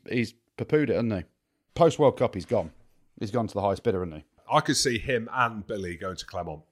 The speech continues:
Speaker 2: for, like, a ridiculous deal, like a ju-, like a, a, a double whammy, like a duo.
Speaker 1: Yeah.
Speaker 2: So
Speaker 1: I, I, I don't think they'll leave pre-World Cup.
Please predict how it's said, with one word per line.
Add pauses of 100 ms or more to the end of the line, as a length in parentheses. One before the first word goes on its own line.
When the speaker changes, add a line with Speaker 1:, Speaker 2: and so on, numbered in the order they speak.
Speaker 2:
for,
like,
a
ridiculous
deal,
like
a
ju-,
like
a,
a,
a
double
whammy,
like
a
duo. (840)
Speaker 1:
Yeah.
Speaker 2:
So (180)
Speaker 1:
I,
I,
I
don't
think
they'll
leave
pre-World
Cup.